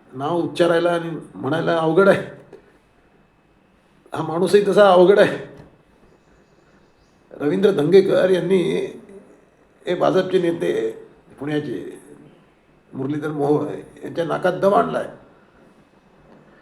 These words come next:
गेली काही दिवसापासून धंगेकर हल्ल्यावर हल्ले चढवतायत मोहोळ यांच्यावर.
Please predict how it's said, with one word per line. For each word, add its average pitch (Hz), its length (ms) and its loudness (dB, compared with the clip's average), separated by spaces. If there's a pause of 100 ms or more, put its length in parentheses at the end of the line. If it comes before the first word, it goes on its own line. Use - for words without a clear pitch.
(1600)
गेली - 220 -6
काही - 300 -4
दिवसापासून 151 600 -4
धंगेकर 147 800 -2 (400)
हल्ल्यावर 190 400 2
हल्ले 190 280 4
चढवतायत 196 500 2 (800)
मोहोळ 147 240 -2
यांच्यावर. 139 360 -6